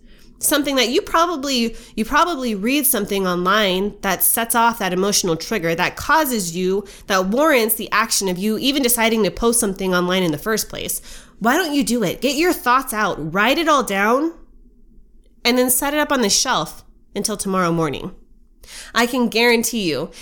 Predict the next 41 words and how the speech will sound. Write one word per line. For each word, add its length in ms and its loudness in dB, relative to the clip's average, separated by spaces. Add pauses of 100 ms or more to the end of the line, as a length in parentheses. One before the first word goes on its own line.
if 160 0
you 180 2
reflect 480 0
back 560 0 (260)
to 100 -4
the 80 0
past 320 0
twenty-four 400 2
hours, 340 2
the 80 -2
way 140 4
that 100 0
you 160 0
feel 340 0
today, 280 2
the 100 2
way 80 2
that 120 2
you 120 -2
feel 260 0
right 220 0
now, 360 0 (360)
is 140 -2
going 160 4
to 40 0
be 100 -4
signific-, 540 -2
significantly 760 0
different 520 -2
than 140 0
it 140 -2
felt 420 0
when 140 0
you 100 4
were 60 4
in 80 2
the 60 0
heat 240 2
of 80 2
the 60 -2
moment, 460 -4